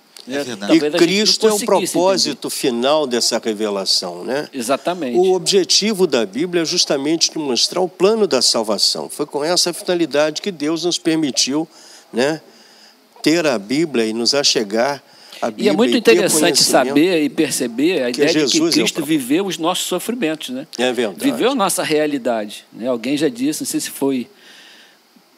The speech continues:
Speaker 1: Paul Schaeffer, esqueci quem disse, disse que Jesus Cristo, a cruz, é o nervo exposto de Deus no universo. É o
Speaker 3: É
Speaker 1: único
Speaker 3: verdade.
Speaker 1: lugar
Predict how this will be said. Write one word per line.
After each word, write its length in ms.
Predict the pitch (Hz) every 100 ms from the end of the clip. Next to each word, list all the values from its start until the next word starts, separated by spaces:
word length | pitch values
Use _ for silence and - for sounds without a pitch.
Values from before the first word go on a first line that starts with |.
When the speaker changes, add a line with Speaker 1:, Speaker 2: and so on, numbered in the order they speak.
| _ -
Speaker 1:
Paul 180 | 139
Schaeffer, 520 | - - 147 151 - 123
esqueci 300 | - - 208
quem 200 | 143 131
disse, 280 | 170 160 294
disse 220 | 180 -
que 220 | 190 165 - - -
Jesus 420 | 135 185 190 -
Cristo, 640 | - 220 247 - 131 113 - _ _ -
a 120 | 135
cruz, 400 | - 175 247 160
é 60 | 180
o 60 |
nervo 340 | 165 202 208 175
exposto 560 | 170 - 196 196 160
de 100 | 139
Deus 300 | 127 156 156
no 80 | 160
universo. 600 | 156 143 120 104 - - _ - - - - -
É 140 | 127
o 40 |
Speaker 3:
É 20 | 151
Speaker 1:
único 300 | 165 180 214 226
Speaker 3:
verdade. 120 | 220
Speaker 1:
lugar 380 | - 147 147 -